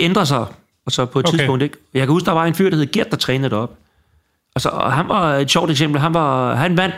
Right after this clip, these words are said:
Speaker 1: minus halvfjerds kilo-klassen, hver gang han stillede op. Men han krudtede den kun op til konkurrencen.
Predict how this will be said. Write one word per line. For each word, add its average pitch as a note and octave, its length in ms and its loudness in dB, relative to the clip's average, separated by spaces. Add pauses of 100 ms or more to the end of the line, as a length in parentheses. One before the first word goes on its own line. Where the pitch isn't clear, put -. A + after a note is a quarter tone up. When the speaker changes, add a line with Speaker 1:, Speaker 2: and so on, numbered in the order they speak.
Speaker 1:
minus E3+ 260 2
halvfjerds D#3 300 0
kilo-klassen, C3+ 400 -2
hver D3 80 0
gang D3+ 160 0
han B2+ 60 0
stillede A2+ 260 -2
op. - 140 -6 (1200)
Men C#3 100 2
han E3 120 2
krudtede G3 320 2
den D3+ 100 2
kun F3 180 0
op D#3 120 0
til E3 80 -2
konkurrencen. C3 480 -2